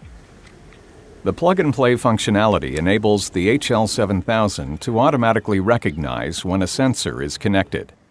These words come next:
Using the magnetic contact mic as a survey tool, Mister Becker can quickly determine whether he's looking at the right pipe segment.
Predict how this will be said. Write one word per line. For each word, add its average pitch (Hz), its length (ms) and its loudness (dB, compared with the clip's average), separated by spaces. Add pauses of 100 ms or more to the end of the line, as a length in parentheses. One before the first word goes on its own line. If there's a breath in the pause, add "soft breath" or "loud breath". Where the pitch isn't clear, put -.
(380)
Using 120 400 2
the 101 80 4
magnetic 107 560 2
contact 113 580 0
mic 76 320 -4
as 90 160 0
a 98 60 -2
survey 113 420 0
tool, 69 460 -8 (180)
Mister 156 300 0
Becker 101 420 2
can 113 200 -2
quickly 151 360 -2
determine 90 560 -2
whether 92 300 0
he's 104 240 -2
looking 98 320 -2
at 98 80 -4
the 101 100 0
right 87 300 2
pipe 127 240 -4
segment. 69 560 -6